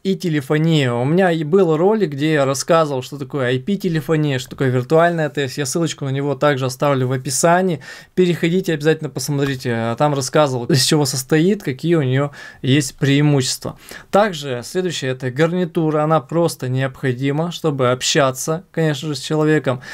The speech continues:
Стабильный интернет, но в наше время это важно. Сейчас, э, объемы трафика, они возросли, да, и, конечно же, если интернет будет медленный, то пакеты будут теряться, будут прерывания, будут обрывы связи,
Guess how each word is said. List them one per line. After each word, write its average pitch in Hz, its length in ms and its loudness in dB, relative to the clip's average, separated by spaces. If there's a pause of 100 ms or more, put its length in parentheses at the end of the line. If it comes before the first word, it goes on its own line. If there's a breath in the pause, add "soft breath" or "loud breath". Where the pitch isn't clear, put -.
(140)
Стабильный 185 880 0
интернет, 170 720 2
но 151 140 0
в 139 40 -2
наше 156 280 2
время 143 320 0
это 135 120 -2
важно. 151 500 2
Сейчас, 135 460 -6
э, 123 200 -4
объемы 139 320 -2
трафика, 139 420 -2
они 135 160 -2
возросли, 135 580 2
да, 151 260 4
и, 139 200 -2
конечно 175 400 0
же, 135 160 0
если 135 380 -2 (340 loud breath)
интернет 165 380 2
будет 156 240 -4
медленный, 185 440 2
то 151 240 0
пакеты 151 520 -2
будут 131 260 0
теряться, 160 460 2
будут 131 260 -4
прерывания, 147 720 2
будут 131 260 -8
обрывы 135 380 -2
связи, 160 600 2